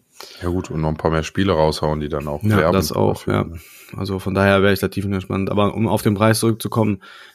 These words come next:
Speaker 2: ähm, wenn es geil verarbeitet ist, du einen geilen oled-Display drin hast und, ähm, die Leistung stimmt, du
Speaker 1: Mhm.
Speaker 2: auch offline spielen kannst.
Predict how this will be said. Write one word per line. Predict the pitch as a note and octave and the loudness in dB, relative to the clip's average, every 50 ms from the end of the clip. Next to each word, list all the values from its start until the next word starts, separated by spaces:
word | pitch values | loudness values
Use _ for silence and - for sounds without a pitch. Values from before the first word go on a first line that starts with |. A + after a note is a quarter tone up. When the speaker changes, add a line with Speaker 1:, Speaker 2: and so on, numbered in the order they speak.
| _ - | _ -4
Speaker 2:
ähm, | - G#2+ G#2+ G#2 G#2 G#2 F#2+ - _ _ _ _ _ _ - | -2 0 2 2 0 0 -2 -6 _ _ _ _ _ _ 0
wenn | G#2+ A2 G#2+ G#2+ - - - | 2 4 4 2 0 -2 -4
es | G2+ - - - _ - A#2+ | -2 -2 -2 -4 _ -4 0
geil | G#2+ B2 C3 D3+ | 2 4 4 4
verarbeitet | D3 - A2+ G2+ A2+ A#2 A#2 G#2 G2+ G#2+ G#2+ | 4 4 4 4 6 4 4 2 0 0 0
ist, | A2+ G#2+ - - - - | 0 0 0 -4 -4 -2
du | G2+ | -2
einen | F#2+ G2+ G#2 F2+ - - - | 0 0 -2 -2 -4 -6 -2
geilen | - G#2 A2 A2+ A2 F#2 - | 0 2 2 2 2 0 0
oled-Display | E2+ A2 A2 A2 G#2 - - G#2 - - - G2+ G2+ | 0 0 2 2 0 0 -4 -6 -4 -2 -2 -2 0
drin | G2 G#2 G2+ G2 G#2 | 0 -2 -2 -2 -2
hast | G2+ G2 F#2+ - - - _ _ | -2 -4 -4 -8 -12 -18 _ _
und, | - - G2 F#2+ F#2+ F#2 - | -10 -6 -4 -4 -4 -6 -6
ähm, | - - F#2 F#2 F#2+ F#2 F#2 F2+ F#2 _ _ - | -8 -8 -6 -6 -6 -6 -6 -8 -10 _ _ -12
die | F#2+ F#2+ F#2+ F#2 _ _ | -10 -10 -10 -12 _ _
Leistung | - F#2+ G2 G#2 A2 A2 - G#2+ G2+ | -6 -4 -2 -2 -2 -2 -4 -6 -6
stimmt, | - - - G#2+ G2+ G#2 G#2+ F#2+ - - - _ _ _ _ _ _ _ - | -6 -4 -4 -2 -2 -2 -4 -6 -10 -14 -18 _ _ _ _ _ _ _ -10
du | G2 G#2+ A2+ A2 G2+ | -4 -2 0 0 -2
Speaker 1:
Mhm. | G2 F2+ E2+ F2 D#2+ D#2+ - | -4 -6 -8 -8 -10 -10 -6
Speaker 2:
auch | G2 G2 G2+ - - - | -4 -4 -4 -4 -2 2
offline | C#3 C#3+ - D#3 C3+ A#2+ A#2 | 2 2 4 2 0 0 0
spielen | - - B2 A2+ A2 G#2+ | -2 -2 0 0 0 -2
kannst. | - G#2 G2+ G2 G2 F#2+ G2 - - _ _ | -2 -2 -2 -2 -2 -4 -8 -10 -16 _ _